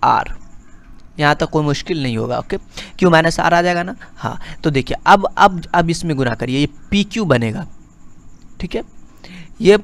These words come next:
पी आर बनेगा माइनस का, लेकिन ये आपको माइनस Q बन जाएगा।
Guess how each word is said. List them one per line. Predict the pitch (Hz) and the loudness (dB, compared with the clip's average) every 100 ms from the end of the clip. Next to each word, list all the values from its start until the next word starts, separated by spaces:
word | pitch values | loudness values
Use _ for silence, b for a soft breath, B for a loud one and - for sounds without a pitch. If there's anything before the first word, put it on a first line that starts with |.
| - - - | -4 -10 -2
पी | 220 | 0
आर | - 185 175 | 6 8 8
बनेगा | 135 123 139 | 4 4 4
माइनस | 156 180 196 | 4 4 2
का, | - | 2
लेकिन | 127 113 185 - - - - - - - - - - - - B B B - | 0 -2 -10 -14 -20 -20 -20 -20 -20 -20 -20 -20 -20 -20 -20 B B B -4
ये | 156 | 6
आपको | 196 196 - | 8 8 4
माइनस | 180 165 170 185 - | 4 4 4 -2 -6
Q | 202 | -4
बन | 165 123 | 0 0
जाएगा। | 113 107 110 | 0 -4 -4